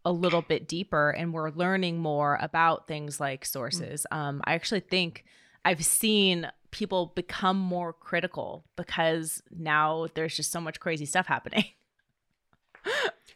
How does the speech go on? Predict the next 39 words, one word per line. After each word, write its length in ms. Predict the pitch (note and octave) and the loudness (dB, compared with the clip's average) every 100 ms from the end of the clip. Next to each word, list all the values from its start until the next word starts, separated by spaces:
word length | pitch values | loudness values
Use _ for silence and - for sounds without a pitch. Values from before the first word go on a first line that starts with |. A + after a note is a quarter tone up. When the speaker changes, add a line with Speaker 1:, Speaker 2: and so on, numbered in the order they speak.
| F3 | 0
Speaker 2:
Yeah, 220 | A#3+ B3 | 4 6
and 100 | A3+ | 6
I 80 | A3+ | 4
think, 280 | - B3+ - | 4 0 2
I 80 | F#3+ | 2
think 220 | A#3 G#3+ | 4 2
the 80 | F#3+ | 4
Capitol 480 | G3+ F#3+ G3 F#3 | 4 4 4 4
riots 680 | D#3 D#3 D#3+ D3 - - - | 4 6 6 4 2 -4 0
in, 220 | B2+ B2 | 2 4
in 280 | B2 A#2+ A2+ | 4 2 2
as 140 | A#2 | 0
far 160 | - A#2+ | 4 4
as 140 | A#2 | 4
the 80 | A2 | 0
conspiracy 640 | A2+ G2+ - B2+ B2+ B2 G#2+ | -2 -2 4 4 4 4 4
world 320 | G2+ G2 F#2 | 6 4 4
went 240 | G2+ - | 2 4
were 180 | A#2 C#3+ | 4 4
a 60 | D3 | 4
bit 120 | A#2+ | 2
of 80 | G2 | 0
a 60 | |
tipping 320 | - G#2 F2+ | -2 -2 -2
point 240 | - F2+ - | 0 -2 -2
for 100 | E2 | -2
some 240 | - E2 | 2 4
people. 300 | D#2+ E2 F#2+ | 4 2 4
And 80 | G2+ | 4
I 60 | G2 | 6
think 240 | A#2+ G#2 | 4 2
some 240 | - B2 | 0 2
people 180 | B2 A2 | 4 4
objectively 580 | G2+ F#2 G#2 - F#2 F#2+ | 2 4 2 2 4 4
just 320 | F2+ - - | 4 0 -4
saw 320 | - - G2 | -2 4 4
that 220 | F#2+ E2+ - | 6 6 4
and 160 | E2+ | 2
went, 200 | E2 E2 | 2 0